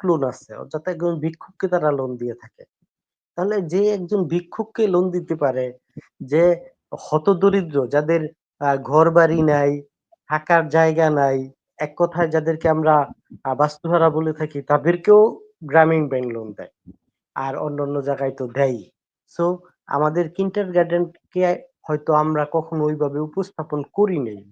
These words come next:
যদি করতাম, তাহলে আমার মনে হয় লোনটা আমরা হয়তো আগেই পেতে পারতাম। তো অবশ্যই এটা দরকার যে, আহ, স্বল্প সুদে, টু পার্সেন্ট সুদে বা তারও কম ইন্টারেস্টে যদি আমাদেরকে, আহ, বিভিন্ন শিক্ষা প্রতিষ্ঠান,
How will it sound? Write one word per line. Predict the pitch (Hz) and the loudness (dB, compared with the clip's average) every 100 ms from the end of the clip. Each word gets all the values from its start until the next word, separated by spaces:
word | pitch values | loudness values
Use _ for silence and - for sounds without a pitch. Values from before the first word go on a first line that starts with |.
| 110 | -12
যদি | 143 | -8
করতাম, | 160 196 202 - 165 170 170 _ _ _ - | -6 -2 -4 0 0 0 -4 _ _ _ -6
তাহলে | 147 151 | -2 0
আমার | 151 151 | 0 0
মনে | 151 156 160 | 0 -2 -2
হয় | 156 139 135 _ _ _ | -2 -4 -6 _ _ _
লোনটা | 139 139 135 | -4 -4 -2
আমরা | 139 135 | -2 -2
হয়তো | 135 139 | -4 -2
আগেই | 131 131 147 151 | -2 -2 -4 -6
পেতে | 151 170 214 | -4 -4 -2
পারতাম। | 202 185 - 117 110 | 0 -2 -4 -12 -10
তো | |
অবশ্যই | - 139 135 185 - 226 208 | -6 -4 -2 -4 -4 -6 -4
এটা | 180 | -4
দরকার | 160 160 160 135 110 | -2 -2 -2 -6 -6
যে, | 131 135 131 _ _ _ | -4 -4 -6 _ _ _
আহ, | 131 131 | -4 -2
স্বল্প | - 165 165 | -2 -2 -2
সুদে, | 170 165 147 147 147 - _ | -4 -4 -2 0 -2 -8 _
টু | - | -6
পার্সেন্ট | 156 156 151 156 | 0 0 0 -6
সুদে | 147 147 143 139 143 _ _ 139 | -6 -4 -2 -2 -4 _ _ -4
বা | 139 | -2
তারও | 131 143 135 143 151 147 | 0 0 0 0 0 0
কম | 143 151 147 | 2 2 2
ইন্টারেস্টে | 147 147 139 - 139 | 0 -4 -6 -10 -14
যদি | 135 139 139 131 131 _ _ - | -10 -8 -6 -8 -12 _ _ -6
আমাদেরকে, | 135 135 143 - 139 135 156 147 | -4 -2 -4 -2 -4 -4 -8 -6
আহ, | 127 123 | -6 -8
বিভিন্ন | 127 135 139 131 | -8 -6 -6 -6
শিক্ষা | 127 135 135 | -8 -12 -12
প্রতিষ্ঠান, | 139 139 - 135 | -12 -14 -12 -10